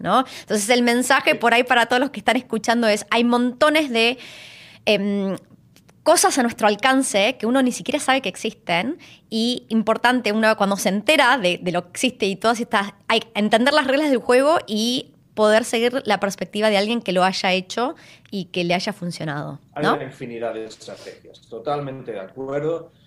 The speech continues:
Speaker 2: y siempre se, siempre es mucho más fácil aprender de, de los errores de otra persona que cometerlos
Speaker 1: Mm.
Speaker 2: tú, porque al fin y al cabo vas a dar más tiempo y más dinero.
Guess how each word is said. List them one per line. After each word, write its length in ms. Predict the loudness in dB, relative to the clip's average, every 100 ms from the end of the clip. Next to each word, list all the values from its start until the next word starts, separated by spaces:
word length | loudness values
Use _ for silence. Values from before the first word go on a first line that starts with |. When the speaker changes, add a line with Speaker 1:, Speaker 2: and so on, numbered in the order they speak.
| _ -20
Speaker 2:
y 240 | -20 -18
siempre 300 | -12 -12 -12
se, 280 | -12 -10 -10
siempre 320 | -10 -10 -10
es 40 | -12
mucho 220 | -12 -10
más 240 | -10 -10
fácil 500 | -8 -8 -8 -12 -10
aprender 440 | -12 -12 -8 -6 -6
de, 260 | -8 -8
de 80 | -10
los 160 | -14 -12
errores 300 | -10 -10 -8
de 60 |
otra 160 | -10 -10
persona 460 | -10 -10 -10 -12 _ _
que 140 | -14
cometerlos 520 | -12 -10 -4 -4 -4 -8
Speaker 1:
Mm. 40 |
Speaker 2:
tú, 100 | -12 _ _
porque 240 | -16 -14
al 60 | -14
fin 120 | -10
y 40 | -10
al 80 |
cabo 160 | -6 -6
vas 140 | -6
a 60 | -8
dar 180 | -10 -10
más 200 | -10 -12
tiempo 300 | -12 -10 -10
y 40 | -10
más 200 | -10 -12
dinero. 240 | -16